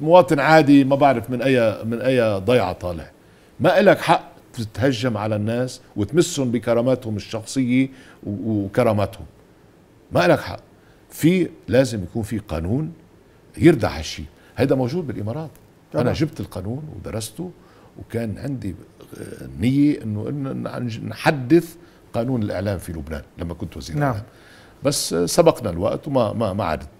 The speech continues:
Speaker 1: ما عدنا كفينا. بس تت-، تتعجب هلأ بالإمارات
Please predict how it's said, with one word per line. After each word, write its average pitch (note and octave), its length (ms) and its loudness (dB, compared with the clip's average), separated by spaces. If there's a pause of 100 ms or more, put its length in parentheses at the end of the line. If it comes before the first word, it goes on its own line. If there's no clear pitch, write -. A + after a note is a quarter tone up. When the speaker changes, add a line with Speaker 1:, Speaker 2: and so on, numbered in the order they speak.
Speaker 1:
ما F#2+ 60 -4
عدنا D#2 160 -4
كفينا. D#2 460 -10 (580)
بس - 260 -10 (640)
تت-، - 320 -16
تتعجب D#3+ 420 -8
هلأ D#2 180 -12
بالإمارات F#2 480 -6